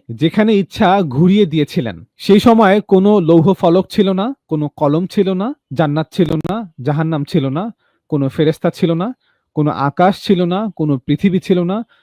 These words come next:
কোনো সূর্য ছিল না, কোনো চন্দ্র ছিল না, কোনো জিন ছিল না এবং কোনো মানুষও ছিল না।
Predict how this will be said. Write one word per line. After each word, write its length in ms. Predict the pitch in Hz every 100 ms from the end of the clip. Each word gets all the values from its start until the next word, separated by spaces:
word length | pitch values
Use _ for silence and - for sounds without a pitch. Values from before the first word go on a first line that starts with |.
| _ -
কোনো 200 | 147 135
সূর্য 380 | - 202 160
ছিল 280 | 170 - 143
না, 160 | 139 214
কোনো 260 | - 147
চন্দ্র 380 | 135 160 143 151
ছিল 260 | - 185 175
না, 180 | 196 294 _ _ _ _ _
কোনো 200 | 143 139
জিন 380 | 113 156 202 220
ছিল 260 | 220 190
না 220 | 180 190
এবং 380 | 202 135 165 160 -
কোনো 160 | 147
মানুষও 460 | 127 123 131 160 170
ছিল 240 | - 120
না। 200 | 98 78